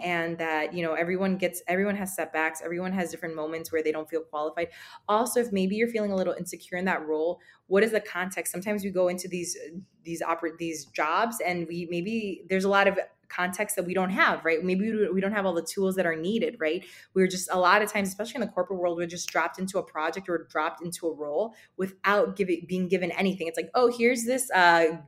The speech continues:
Google Drive," or, "Here is this folder," or, "Here's the server, go look through all this stuff." And it's like, "What?" You know? So it's like, and as, you know, the more time you're there, you start realizing that there's a lot more,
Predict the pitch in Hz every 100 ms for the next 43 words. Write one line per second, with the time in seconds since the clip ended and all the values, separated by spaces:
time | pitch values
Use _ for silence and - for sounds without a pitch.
0 | _ - 214 196 185 156 160 160 165 226
1 | 240 247 202 185 185 - - - - -
2 | 214 208 180 165 170 208 220 226 185 190
3 | 190 196 196 175 170 - 180 180 175 170
4 | 165 190 190 180 160 165 190 180 175 170
5 | 165 170 - - - 185 175 175 302 -
6 | - 202 190 180 220 226 208 208 185 190
7 | 190 190 175 175 170 175 175 160 165 185
8 | 185 185 170 165 170 165 - 165 156 -
9 | 156 165 165 165 160 151 151 156 156 156
10 | 156 156 156 160 156 156 156